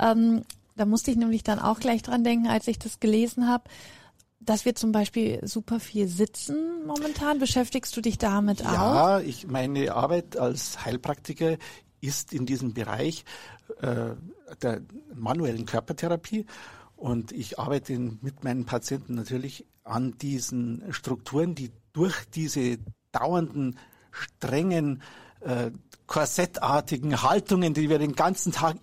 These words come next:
Speaker 2: im Kampfmodus da
Speaker 1: Ja,
Speaker 2: durchführen,
Speaker 1: ja.
Speaker 2: den, so ein, weil Sie gerade sagen, das Sitzen, das Sitzen vor, am Schreibtisch vor einem Computer, es ist ja eine Kampfsituation.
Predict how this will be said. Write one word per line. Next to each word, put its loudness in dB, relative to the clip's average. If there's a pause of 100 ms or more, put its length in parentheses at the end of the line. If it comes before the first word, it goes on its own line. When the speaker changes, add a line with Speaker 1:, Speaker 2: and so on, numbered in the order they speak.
Speaker 2:
im 6
Kampfmodus 2
da 4
Speaker 1:
Ja, 0
Speaker 2:
durchführen, 6
Speaker 1:
ja. 2 (200)
Speaker 2:
den, -2 (420)
so 0
ein, 0 (300)
weil -4
Sie -8
gerade 0
sagen, -4
das -6
Sitzen, -2 (200)
das -8
Sitzen -4
vor, -8
am -4
Schreibtisch -4
vor -8
einem -4
Computer, -8
es -8
ist -8
ja -6
eine -10
Kampfsituation. -6